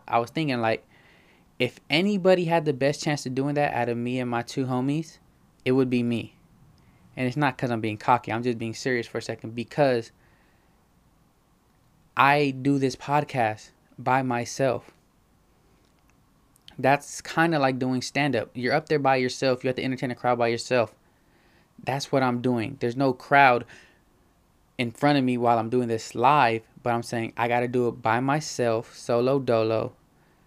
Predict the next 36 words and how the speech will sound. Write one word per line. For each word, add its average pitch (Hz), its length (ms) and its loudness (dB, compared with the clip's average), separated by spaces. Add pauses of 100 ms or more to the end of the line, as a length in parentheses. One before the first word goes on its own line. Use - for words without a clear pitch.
(240)
and 120 100 -4
I 120 40 -2
gotta 120 260 0
entertain 120 720 -4
you, 120 360 -2 (540)
the 117 80 -8
people 120 280 -4
that 113 120 0
are 113 80 -2
listening. 113 540 -2 (600)
So - 160 -6
I'm 123 120 -2
saying 117 460 -4
that's 127 240 4
why 127 120 2
I 123 140 2
think 123 240 -4
I 117 100 4
would 117 160 0
have 113 200 0
the 117 80 -4
best 113 280 -4
chance 139 380 -4
at 113 120 -2
doing 107 260 -6
it. - 120 -12 (560)
But 135 140 -6
the 139 60 -10
thing 160 220 -2
is, 139 180 4
my, 127 340 0
that's 135 220 -2
not, - 220 -2 (180)
I'm 139 180 2
not 156 180 2
a 131 200 2